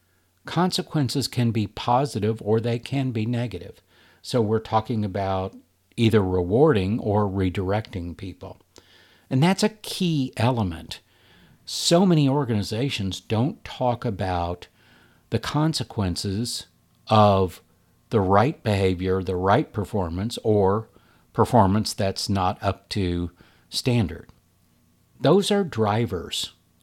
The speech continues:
of performance, and people want to know how good they're doing. And the, the worst thing you can do is wait till you get to an annual evaluation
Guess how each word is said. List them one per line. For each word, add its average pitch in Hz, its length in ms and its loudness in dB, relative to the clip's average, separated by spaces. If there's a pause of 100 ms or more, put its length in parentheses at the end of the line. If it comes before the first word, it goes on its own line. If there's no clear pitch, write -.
of 92 200 -4
performance, 85 800 -6 (680)
and 110 220 2
people 135 440 -4
want 113 520 2
to 107 120 -2
know 90 320 -2
how 95 320 -4
good 87 380 -4
they're 85 200 -6
doing. 80 520 -8 (520)
And 117 260 4
the, 98 360 -4 (100)
the 107 100 0
worst 104 600 2
thing 95 200 0
you 87 140 -4
can 82 240 -8
do 82 260 -10 (640)
is 110 260 4
wait 101 360 4
till 123 160 -2
you 117 100 -2
get 117 200 0
to 110 120 0
an 101 80 0
annual 101 400 0
evaluation 90 880 -2